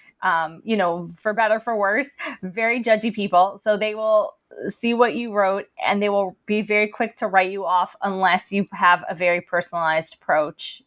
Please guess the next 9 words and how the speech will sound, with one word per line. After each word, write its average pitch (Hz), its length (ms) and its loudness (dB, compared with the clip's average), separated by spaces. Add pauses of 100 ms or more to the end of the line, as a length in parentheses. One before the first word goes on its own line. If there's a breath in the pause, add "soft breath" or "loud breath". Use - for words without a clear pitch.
(120)
to 185 240 -2
this - 560 -4 (100)
application - 680 -2
process, - 560 -4 (640 soft breath)
um, 165 180 2
especially 214 440 2
at 208 100 0
these 185 180 -8
highly 170 600 0